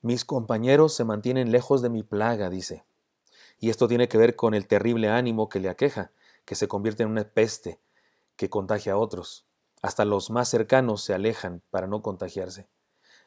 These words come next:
La lección que debemos aprender es clara. Dios nos conoce integralmente. Nada de lo que hay dentro de nosotros <clears throat> le es desconocido. Y a pesar de eso nos ama y nos ofrece su bendición.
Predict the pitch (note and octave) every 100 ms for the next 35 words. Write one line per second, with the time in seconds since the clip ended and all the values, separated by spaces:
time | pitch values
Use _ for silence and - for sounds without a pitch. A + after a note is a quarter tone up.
0 | - G#2+ G#2+ - B2+ B2+ A#2 B2+ B2 A#2
1 | A2 A2 A2 G#2+ - G2 F2+ - _ _
2 | _ _ _ _ _ _ - F#2+ B2 C#3+
3 | C#3+ - - - A#2+ A#2+ - A#2 A#2+ C#3
4 | - A2 G2 G2 G2 F#2+ F#2+ F2+ F2+ E2
5 | _ _ _ _ - A#2 C#3+ D#3 D3+ C3
6 | A#2 A2+ A2+ B2 C#3+ A#2 A#2 A2 G#2+ A#2
7 | C#3+ C#3 C#3 - C3 C3 A2 F2+ A2+ A2
8 | B2 A#2+ A#2 - G2 F#2 G2+ E2+ - _
9 | _ _ - _ _ A2+ - G#2 B2 A#2
10 | A#2 C3 B2 G2 - C#3+ D3+ D#3+ - A2
11 | G#2 G2+ - A2+ A2+ - G2 F#2 F2+ F2
12 | F2 G2